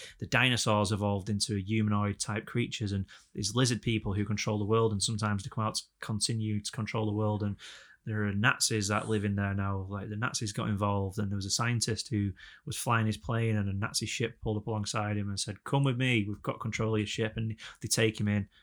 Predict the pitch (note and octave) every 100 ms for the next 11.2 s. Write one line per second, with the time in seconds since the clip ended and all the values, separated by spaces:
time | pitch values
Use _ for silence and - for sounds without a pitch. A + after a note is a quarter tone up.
0 | _ - G#2 G2 A#2 G#2 - G#2+ A2+ G#2
1 | G2+ A#2 A2 G#2+ G#2+ G#2+ G#2+ G2+ A2 G#2+
2 | F#2+ G#2+ G2 - - - A2 G#2 A2 A2+
3 | G2+ A2+ G2+ G#2 G2+ - G#2+ G#2+ G#2+ G#2
4 | G2 G2+ F2+ - _ _ - G#2+ G#2+ B2
5 | - - - A2+ - F#2+ F#2+ F#2+ F#2+ -
6 | - - G#2+ A2 G#2 A2 A2+ A2 A#2+ C3
7 | - - - - A#2+ - C3+ B2+ - -
8 | - - A#2+ A2+ - - A2+ - - G#2+
9 | A#2+ - G#2 - - - - C3 D3 C#3+
10 | - C#3 C3 B2 A#2+ A#2+ C3+ A#2 - A#2
11 | A2+ A2